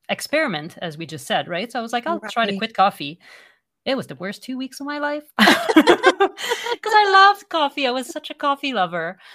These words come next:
Speaker 1: Um, and I had my coffee black, in case that's where you were going.
Speaker 2: That
Speaker 1: Um,
Speaker 2: is where I was going.
Speaker 1: yeah. So, um, anyway, all this to say that I quit coffee, and it hurt so much to quit coffee that I never went back on. And by next pregnancy, just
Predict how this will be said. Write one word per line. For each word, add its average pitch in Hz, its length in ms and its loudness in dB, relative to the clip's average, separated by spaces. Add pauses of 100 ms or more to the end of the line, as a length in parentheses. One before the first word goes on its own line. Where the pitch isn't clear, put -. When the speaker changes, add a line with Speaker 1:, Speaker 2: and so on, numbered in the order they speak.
(280)
Speaker 1:
Um, 180 520 -4
and 208 140 -4
I 208 60 0
had 233 160 -4
my 269 120 -6
coffee 233 340 -2
black, 175 480 -2
in 185 180 -12
case 180 240 -16
that's - 240 -12
where 170 140 -10
you 180 140 -8
were 185 120 -8
going. 165 640 -6
Speaker 2:
That 190 260 -2
Speaker 1:
Um, - 60 -6
Speaker 2:
is 240 180 0
where 220 200 2
I 214 100 2
was 220 180 -8
going. 208 460 -6
Speaker 1:
yeah. 175 640 4
So, 190 600 -2
um, 208 440 -2
anyway, 220 280 -2
all 226 120 0
this 240 160 -10
to 208 100 -18
say 202 220 -8
that 185 140 -6
I 180 40 -12
quit 233 200 -16
coffee, 185 500 -4
and 190 100 -10
it 170 80 -12
hurt 180 180 -12
so 233 160 -12
much 240 220 -10
to 233 80 -18
quit 220 200 -20
coffee 170 580 -8
that 175 180 -4
I 185 100 -8
never 190 200 -10
went 165 240 -14
back 156 260 -6
on. 165 320 -10
And 180 340 -8 (240)
by 185 220 -4
next 185 260 -8
pregnancy, 220 760 -8
just - 560 -14